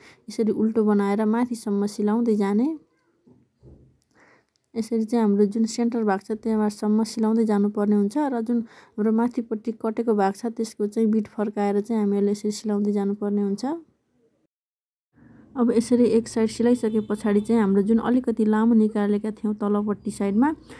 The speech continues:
त्यसको पनि यसरी बिट मोडेर चाहिँ अर्को साइडबाट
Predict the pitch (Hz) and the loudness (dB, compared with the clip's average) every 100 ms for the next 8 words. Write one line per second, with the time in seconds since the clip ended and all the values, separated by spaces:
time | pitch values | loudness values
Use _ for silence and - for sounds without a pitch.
0 | - - 233 240 226 233 220 214 220 202 | -20 -4 -2 -2 2 2 2 0 0 2
1 | 220 214 214 208 208 208 208 240 214 220 | 0 2 4 4 2 2 0 -2 -2 -2
2 | 214 220 202 208 196 | -4 -2 -2 0 -4